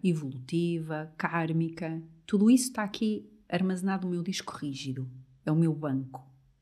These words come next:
de dados. Ahm, e obviamente isso já vem contigo, está contigo desde que tu nasceste. A partir do momento que tens vida, estás ativado, tens energia, tens uma mente, tens um corpo, tens emoções,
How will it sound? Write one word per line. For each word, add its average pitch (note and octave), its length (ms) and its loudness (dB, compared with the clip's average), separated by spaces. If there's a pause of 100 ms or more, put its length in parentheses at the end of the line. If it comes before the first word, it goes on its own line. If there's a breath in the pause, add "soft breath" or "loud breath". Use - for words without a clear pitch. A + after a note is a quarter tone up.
(100)
de D3 100 0
dados. B2+ 460 -6 (920 loud breath)
Ahm, D3+ 520 -2 (300)
e G3 140 12
obviamente F3 720 6
isso E3+ 420 -4 (600)
já D#3 240 6
vem D#3 160 2
contigo, A#3 560 0 (320)
está C#3 180 -2
contigo D#3 380 2
desde F3 200 -2
que - 40 -20
tu G3+ 80 4
nasceste. C4 520 2
A - 120 -20
partir D#3 220 -6
do D3 40 0
momento D3 240 0
que - 80 -20
tens F3 480 0
vida, C4 500 2 (160)
estás D#3 240 -2
ativado, D3 840 -4 (280)
tens D3+ 220 2
energia, D#3+ 640 2
tens E3+ 300 -2
uma D3 160 -2
mente, G3 440 2
tens D#3+ 300 -2
um C#3+ 120 -4
corpo, G#3+ 420 2
tens D#3+ 300 0
emoções, G3+ 720 0